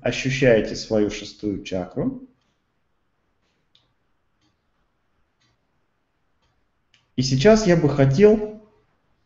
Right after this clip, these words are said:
чтобы вы абсолютно точно между ваших бровей, именно на коже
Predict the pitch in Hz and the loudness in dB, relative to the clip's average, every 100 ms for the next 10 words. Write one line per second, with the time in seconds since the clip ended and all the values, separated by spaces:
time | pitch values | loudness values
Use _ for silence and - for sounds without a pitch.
0 | _ _ _ _ _ _ _ - - 139 | _ _ _ _ _ _ _ -18 -2 2
1 | 131 135 156 147 - - - _ _ _ | 4 6 6 6 2 -10 -20 _ _ _
2 | _ _ _ 143 - 151 202 220 175 170 | _ _ _ -2 4 4 4 4 2 4
3 | 143 113 - 139 - - - _ _ 123 | 4 4 2 0 -2 -6 -18 _ _ 2
4 | 135 185 151 131 143 - 123 - 127 113 | 6 6 6 6 6 4 0 4 4 6
5 | 117 127 135 147 139 127 131 131 131 - | 6 4 4 6 8 8 8 6 2 -4
6 | - 131 107 123 175 - | 2 2 4 0 -4 -6